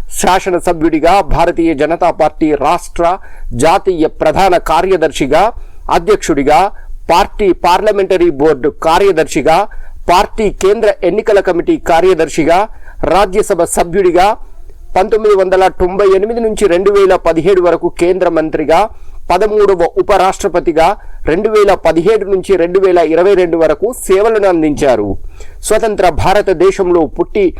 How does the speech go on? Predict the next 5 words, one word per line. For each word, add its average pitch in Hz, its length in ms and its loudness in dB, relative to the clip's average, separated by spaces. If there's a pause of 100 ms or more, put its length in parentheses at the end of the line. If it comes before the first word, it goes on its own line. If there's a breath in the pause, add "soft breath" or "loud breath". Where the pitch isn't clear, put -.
(240 loud breath)
ఉపరాష్ట్రపతి 185 800 0
అయిన 160 360 0
మొదటి 185 440 -2
నేతగా 170 520 0
నిలిచారు. 180 680 0